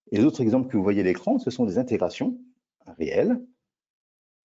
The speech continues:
Et au centre, vous voyez un tableau de bord, qui est souvent la finalité de cette intégration, de cette convergence entre le bim et le S I G, c'est-à-dire de récupérer des informations,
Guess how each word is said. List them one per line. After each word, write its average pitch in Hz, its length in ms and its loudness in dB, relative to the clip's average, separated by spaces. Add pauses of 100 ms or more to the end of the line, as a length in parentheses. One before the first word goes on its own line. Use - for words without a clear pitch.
(300)
Et 104 120 4
au 123 100 6
centre, 208 380 0
vous 110 80 4
voyez 101 220 4
un 110 80 -2
tableau 120 260 2
de 98 60 -2
bord, - 440 -4 (460)
qui - 140 -6
est 110 40 -2
souvent 131 400 -2
la 101 140 -2 (200)
finalité 135 540 -2
de 117 60 -8
cette 117 200 -6
intégration, 110 580 -6
de 113 60 -8
cette - 220 -10
convergence 110 540 -6
entre 92 220 -10
le 90 80 -2
bim 110 220 -2
et 90 40 -2
le 87 80 -2
S 85 140 -8
I 85 80 -4
G, 160 280 -2 (460)
c'est-à-dire 98 180 -4
de 87 60 -4
récupérer 131 380 0
des 104 60 -2
informations, 98 600 -6